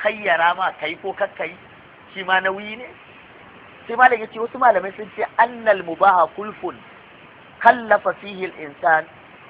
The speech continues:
kullifa fihi al-insanu an ya'taqida ibahatihi. Shine, shine inda. Shi iba-, mubah, shi ma za mu ce takalifi. Domin an ƙudirta ma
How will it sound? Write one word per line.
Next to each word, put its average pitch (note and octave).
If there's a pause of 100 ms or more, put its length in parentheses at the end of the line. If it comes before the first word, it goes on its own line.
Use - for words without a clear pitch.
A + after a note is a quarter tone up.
(100)
kullifa A3
fihi G3
al-insanu E3+ (360)
an F#3
ya'taqida E3+
ibahatihi. C#3 (600)
Shine, E3+ (340)
shine F#3+ (160)
inda. A2+ (1700)
Shi C#4
iba-, A3 (160)
mubah, C#3 (320)
shi G3
ma G3+
za G3+
mu F3+
ce F3
takalifi. C#3+ (1300)
Domin F3+ (260)
an C4 (140)
ƙudirta E3+
ma D#3